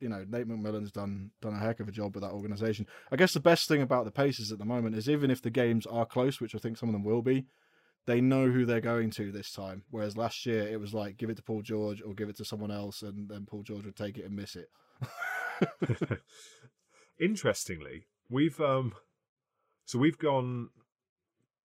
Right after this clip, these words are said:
Speaker 2: Cavs to win this series, so they'll face our prediction of the Raptors, who,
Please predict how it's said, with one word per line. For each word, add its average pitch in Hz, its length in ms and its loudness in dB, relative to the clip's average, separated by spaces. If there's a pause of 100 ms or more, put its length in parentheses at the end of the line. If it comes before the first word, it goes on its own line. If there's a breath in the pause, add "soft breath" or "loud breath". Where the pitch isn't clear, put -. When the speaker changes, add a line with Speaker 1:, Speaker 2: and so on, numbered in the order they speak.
(680)
Speaker 2:
Cavs 139 280 0
to 143 80 -2
win 110 140 0
this 87 140 -6
series, 71 560 -10 (160)
so - 180 -4
they'll 113 140 6
face 85 540 -2 (580)
our 92 100 -2
prediction 98 360 -6
of 87 60 -10
the 90 60 -8
Raptors, 80 600 -8 (920)
who, 95 400 0